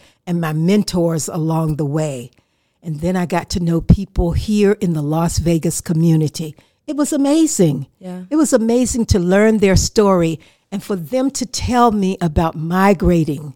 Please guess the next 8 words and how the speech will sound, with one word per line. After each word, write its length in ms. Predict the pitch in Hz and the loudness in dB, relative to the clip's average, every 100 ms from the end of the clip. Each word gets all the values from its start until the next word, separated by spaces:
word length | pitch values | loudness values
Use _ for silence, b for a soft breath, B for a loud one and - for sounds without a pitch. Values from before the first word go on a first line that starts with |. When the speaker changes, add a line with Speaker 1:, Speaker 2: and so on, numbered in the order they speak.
| _ | _
Speaker 2:
Mm-hmm. 260 | 208 190 175 | -20 -20 -10
Speaker 1:
from 240 | 185 175 | -6 -6
places 680 | - 202 208 - - 170 156 | -4 -2 0 -2 -4 -6 -6
like 320 | 180 165 - b b | -6 -6 -10 b b
Fordyce, 600 | _ - 185 196 185 185 - | _ -6 -2 0 -2 -4 -4
Arkansas, 800 | 190 185 - 165 139 - 139 135 131 _ | -2 -2 -4 -6 -6 -6 -8 -8 -14 _
Tallulah, 580 | - 156 170 220 202 180 | -4 0 4 4 4 2
Louisiana, 1040 | 185 190 196 151 180 175 190 190 180 143 | 2 2 0 -2 -2 0 0 0 -2 -6